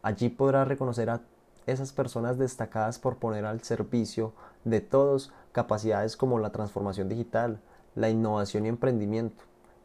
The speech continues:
el trabajo en red, la excelencia operacional y la adaptabilidad. Capacidades organizacionales que priorizamos como grupo, en busca de materializar nuestros objetivos para la estrategia isa veinte treinta.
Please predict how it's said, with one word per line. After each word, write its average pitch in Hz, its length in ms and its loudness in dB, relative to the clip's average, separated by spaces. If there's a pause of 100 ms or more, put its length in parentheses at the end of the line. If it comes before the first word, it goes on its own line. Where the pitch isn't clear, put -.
(100)
el 110 160 0
trabajo 104 400 2
en 113 100 -2
red, 123 180 0 (720)
la 110 140 2
excelencia 117 500 2
operacional 110 680 -2 (100)
y 117 100 0
la 123 120 4
adaptabilidad. 95 680 0 (800)
Capacidades 113 600 2
organizacionales 113 880 0
que 139 100 2
priorizamos 98 600 0
como 107 200 0
grupo, 120 360 2 (360)
en 107 220 0
busca 117 340 2
de 135 80 2
materializar 104 680 -2
nuestros 117 520 0
objetivos 113 580 0
para 117 200 4
la 107 60 2
estrategia 98 540 -4
isa 107 240 -2
veinte 104 320 -2
treinta. 92 440 -8